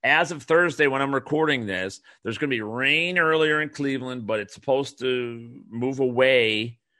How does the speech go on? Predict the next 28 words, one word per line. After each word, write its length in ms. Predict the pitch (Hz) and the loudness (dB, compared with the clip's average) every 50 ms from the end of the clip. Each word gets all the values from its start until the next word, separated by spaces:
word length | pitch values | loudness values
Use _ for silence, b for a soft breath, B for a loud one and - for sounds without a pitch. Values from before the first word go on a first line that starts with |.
| _ _ _ _ _ | _ _ _ _ _
from 240 | - 135 131 127 120 | 2 2 2 2 0
the 80 | 117 | -6
stadium 720 | - - - 131 131 135 127 123 117 110 107 101 101 95 - _ _ _ _ - 101 | -8 -4 0 0 0 0 0 -2 -4 -4 -4 -6 -10 -12 -16 _ _ _ _ -16 -4
during 580 | - 120 127 131 131 127 127 127 123 117 107 - _ _ _ _ _ | 0 0 2 2 2 0 -2 -2 -4 -8 -10 -16 _ _ _ _ _
the 120 | 101 110 | -8 -4
game. 380 | 101 117 127 123 107 90 82 - _ b b b b b | 0 2 2 2 2 0 -4 -10 _ b b b b b
So 640 | - - - 131 131 120 117 117 113 113 113 107 - _ _ _ | -16 -6 -2 0 2 2 2 0 -2 -4 -6 -12 -16 _ _ _
we 120 | 120 123 | -4 -2
got 220 | 113 117 110 110 104 | 0 0 0 0 -2
about 200 | 101 98 95 - | -4 -6 -10 -4
fifty 300 | - 156 139 - 156 147 | -4 -4 -4 -2 -6 -6
percent 380 | - 143 131 - 143 135 127 | -6 -8 -6 -4 -4 -4 -4
chance 600 | - - 139 131 127 123 123 120 - - - - _ _ _ | -4 -4 -2 0 0 -2 -4 -6 -10 -14 -14 -16 _ _ _
at 120 | - 120 117 | -10 -10 -8
the 80 | 113 | -10
start, 600 | 107 - - - - 143 143 139 143 143 - - _ b b b b b b | -14 -14 -14 -4 -2 0 2 2 2 0 -4 -12 _ b b b b b b
and 140 | 117 117 120 | -6 -2 0
that 160 | 120 117 117 | -2 -2 0
tapers 400 | - 131 123 113 - 113 104 113 | 0 -2 -2 -2 -4 -6 -6 -4
off 280 | 110 107 107 104 - | -4 -2 -4 -6 -8
to, 60 | - - | -12 -14
like, 200 | 87 92 - - _ | -14 -14 -14 -14 _
thirty, 400 | - 120 120 120 117 117 117 113 | -4 -2 -2 -2 -2 -4 -6 -8
twenty 400 | - - - 107 110 110 107 104 | -10 -10 -10 -10 -8 -8 -8 -10
percent 560 | 101 _ - - 104 - - 117 107 104 - - _ | -10 _ -14 -14 -12 -8 -6 -4 -4 -4 -4 -4 _
at 200 | 101 98 92 76 | -4 -4 -4 -4
the 140 | - 92 78 - | -12 -14 -12 -8
end. 280 | - 117 104 87 78 | -6 -4 -4 -4 -6